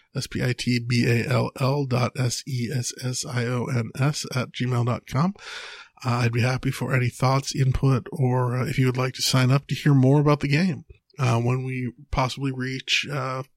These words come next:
the stage where we'll be able to publish it, um, officially. Otherwise, um, tune back in, in next week or in a couple of days, and we will have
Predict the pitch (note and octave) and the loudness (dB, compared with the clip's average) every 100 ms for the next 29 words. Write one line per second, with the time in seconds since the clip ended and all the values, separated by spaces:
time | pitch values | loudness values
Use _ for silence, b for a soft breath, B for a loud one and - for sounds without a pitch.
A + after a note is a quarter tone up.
0 | _ F#3 D3 - C3 C3+ C3 B2+ B2+ B2+ | _ -8 -4 0 0 0 -2 -2 0 0
1 | A#2+ C#3 B2+ - - D3 C#3 C3 - - | 0 0 0 -2 0 0 0 -2 -4 -10
2 | - B B B _ _ _ - D3 B2+ | -20 B B B _ _ _ -14 -8 -6
3 | B2+ C3 C3 C#3 F#3 - - - _ _ | -6 -6 -6 -2 -2 -2 -6 -16 _ _
4 | _ _ _ _ _ _ _ _ _ _ | _ _ _ _ _ _ _ _ _ _
5 | _ _ G3 G3 E3 D#3+ F3+ A#3 G#3+ - | _ _ 2 4 6 6 8 6 4 0
6 | D#3 D#3 D#3 D3+ D#3+ C#3 B B - E3 | 4 6 8 6 4 2 B B -2 2
7 | D#3+ C#3+ D#3+ D#3+ D#3 C#3+ C3+ - C3+ C3 | 2 4 4 4 4 2 0 -2 -2 0
8 | C#3 D3 - C3+ C3 B2+ C3 B2+ B2 A#2+ | 0 0 -2 -4 -4 -2 -2 -2 0 0
9 | A#2+ C#3 E3 - b b b - C3 B2 | 2 2 0 -4 b b b -6 -4 -2
10 | B2 B2+ A#2+ A#2+ B2 | 0 0 0 -2 -4